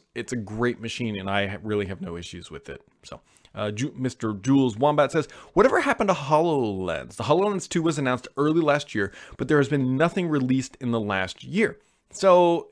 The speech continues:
the HoloLens, especially HoloLens two, is designed specifically for the enterprise customer, for the commercial client. It is not intended to be a, a consumer product in really any capacity at this point. Interestingly enough,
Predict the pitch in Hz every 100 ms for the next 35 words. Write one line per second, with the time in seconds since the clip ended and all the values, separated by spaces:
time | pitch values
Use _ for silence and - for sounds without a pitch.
0 | 127 147 175 247 202 170 160 135 - -
1 | - 123 - 190 190 147 135 120 123 127
2 | 120 110 101 - 143 120 - 120 113 110
3 | 113 - - 147 - 196 208 196 - 143
4 | 131 117 - - _ _ - 143 131 127
5 | 120 - _ 120 - 127 110 120 101 -
6 | 110 - 104 95 104 113 - 123 - 110
7 | 110 98 90 107 104 120 131 - - 117
8 | 120 107 104 101 98 107 110 104 127 110
9 | 104 - - 110 104 98 - 95 92 95
10 | 104 98 95 113 107 - 101 95 95 87
11 | - - 160 147 - - - 202 202 170
12 | - 147 135 147